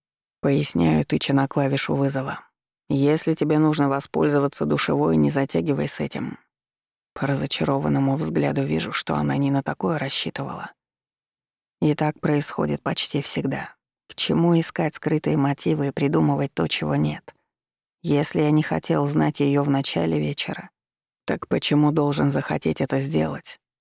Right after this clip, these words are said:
после того, как удовлетворил свою потребность?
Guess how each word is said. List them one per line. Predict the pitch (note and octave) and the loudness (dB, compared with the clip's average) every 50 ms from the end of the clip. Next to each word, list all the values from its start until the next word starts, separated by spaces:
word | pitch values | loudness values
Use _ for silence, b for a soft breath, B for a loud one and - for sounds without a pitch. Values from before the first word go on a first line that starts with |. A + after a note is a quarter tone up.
| _ | _
после | - - C#3 - - - C#3 | -6 -4 -4 -2 -2 -2 0
того, | - C#3 C#3 D#3 D3+ | 0 0 0 0 0
как | - - C#3 - - | -2 -2 -4 -2 -2
удовлетворил | C#3+ C#3 C#3 C#3+ C#3 C#3 - D3+ C#3+ D3 D3+ C#3+ C#3 C#3 | 0 0 2 2 0 0 0 0 0 0 0 0 0 -2
свою | - - D3+ C#3 C#3 C#3+ | -4 -4 -2 -2 -2 -2
потребность? | - - D3 - - C#3+ C3+ D#3+ C#3+ C#3+ - - - - - | -2 -4 -4 -4 -4 -4 -4 -4 -6 -8 -10 -12 -16 -18 -20